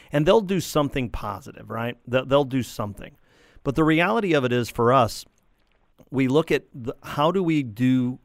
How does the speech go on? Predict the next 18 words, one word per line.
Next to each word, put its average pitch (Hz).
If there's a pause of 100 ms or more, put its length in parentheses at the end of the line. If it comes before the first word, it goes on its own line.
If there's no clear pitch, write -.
these 113
types 117
of 104
things 113
with 113
the 117
people 120
that 113
we 123
affect 110
in 107
our 104
lives? 90 (340)
And 131
it's 131
kids. 131 (540)
You 123
know, 131